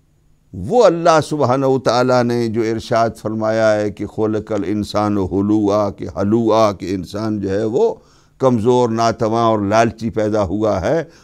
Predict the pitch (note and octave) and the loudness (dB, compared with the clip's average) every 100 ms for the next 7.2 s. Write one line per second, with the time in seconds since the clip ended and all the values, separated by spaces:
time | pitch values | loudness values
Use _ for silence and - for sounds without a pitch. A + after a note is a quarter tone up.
0 | _ - C4 - - - D#3 C3+ B2 C3 | _ 0 0 0 -8 0 2 2 4 4
1 | B2 A#2+ G2+ B2 F3+ F3+ B3+ B3+ - D3+ | 4 0 -2 -2 -2 -2 -2 -2 -2 -2
2 | C3+ A2+ B2 A#2+ A#2 A2 G#2 E2+ D#3 F3+ | 0 0 -2 -2 -2 -2 -4 -4 -4 -4
3 | - A#3+ - - E3 C#3 A2 - G2+ A2+ | -4 -6 -6 -2 2 4 2 0 -6 -2
4 | B2 B2+ A#2+ A#2 - - E3 F3+ A2 G#2 | 2 2 4 0 -2 -6 -2 -2 -2 0
5 | G3+ C4 G#3 G3+ F3 E3 D3 C3+ C3 B2 | 0 0 -2 -2 -2 -2 -2 0 0 0
6 | A#2 - G#2+ F2+ G2 A#2+ A#2 G#2 G2 C#3 | -4 -6 -10 -8 -8 -6 -6 -8 -6 -8
7 | C3 | -10